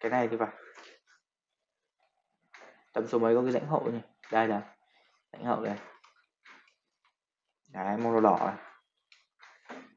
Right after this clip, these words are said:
Đấy, rãnh hậu đây, xong rồi. Đấy, như thế là mình, à, sẽ ra,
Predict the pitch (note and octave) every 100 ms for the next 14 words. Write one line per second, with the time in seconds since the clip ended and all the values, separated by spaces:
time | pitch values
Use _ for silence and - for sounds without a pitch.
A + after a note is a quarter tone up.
0 | _ _ _ _ F#2 F#2 G#2 A#2 A#2 C3
1 | A#2+ G#2 G#2 - B2 B2+ A#2+ - - _
2 | _ _ _ _ _ _ _ _ A2+ A2+
3 | C3+ B2+ B2+ C3+ C3+ C3 B2+ B2 A#2+ C#3
4 | C3+ C3 B2 B2